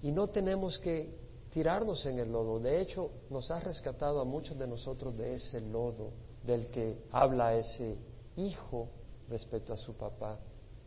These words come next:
Qué bonito que nosotros podemos ser rescatados del lodo y ser sanados y ser restaurados y ser bendecidos y tener una vida sana con propósito. No que seamos perfectos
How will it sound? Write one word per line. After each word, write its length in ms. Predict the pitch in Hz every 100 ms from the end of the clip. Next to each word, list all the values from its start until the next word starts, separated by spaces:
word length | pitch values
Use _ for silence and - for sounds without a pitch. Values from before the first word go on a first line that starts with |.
| - - - - -
Qué 80 | 156
bonito 460 | 175 160 175 175
que 100 | 151
nosotros 480 | 131 123 147 147 147
podemos 420 | - 135 131 131 -
ser 160 | 135
rescatados 840 | 131 120 - 104 - 139 165 175 117
del 160 | 113 95
lodo 280 | 107 - - - - - - - - -
y 80 | -
ser 300 | 110 - 139
sanados 920 | - - 110 113 131 143 101 95 - - - - - - - -
y 60 | 120
ser 280 | - 139 143
restaurados 1040 | 135 - 117 110 107 117 135 127 110 -
y 60 | 113
ser 240 | - 127
bendecidos 1000 | 120 117 104 95 - 127 127 113 107 - - - - - - -
y 60 | 123
tener 260 | 135 139
una 240 | 143 135 120
vida 320 | 135 120 113
sana 680 | - - 123 131 131 113 107
con 160 | 110
propósito. 540 | 107 113 139 143 - 214
No 160 | 240
que 140 | 233 185
seamos 400 | 170 160 147 -
perfectos 800 | 127 - - 131 123 - -